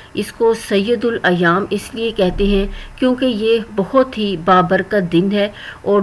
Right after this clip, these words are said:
दूसरे दिनों की निस्बत इसकी अहमियत ही कुछ और है। यहूद जो थे, उनको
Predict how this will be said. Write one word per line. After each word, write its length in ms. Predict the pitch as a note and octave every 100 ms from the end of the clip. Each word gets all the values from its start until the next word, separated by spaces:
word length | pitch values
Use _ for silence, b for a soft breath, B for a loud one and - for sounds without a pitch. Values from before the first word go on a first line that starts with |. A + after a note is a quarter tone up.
| F3
दूसरे 480 | A3+ A3+ - B3+ A3
दिनों 320 | F3 G#3 A3
की 180 | A3 G3+
निस्बत 580 | F3+ G3 F#3+ G3+ F#3+ E3 -
इसकी 320 | A3+ - A#3 G3+
अहमियत 500 | F#3 G3+ G#3+ G3 F#3+
ही 180 | G3 F#3+ -
कुछ 220 | G#3 F3+ - D#3+
और 200 | D3+ D3
है। 200 | D3+ A2 - - - B B B B B B F#3
यहूद 440 | G#3 F3+ G#3+ B3+ B3+
जो 160 | B3+
थे, 240 | A#3+ A#3 A3 -
उनको 400 | A3+ A#3+ A3+ G#3+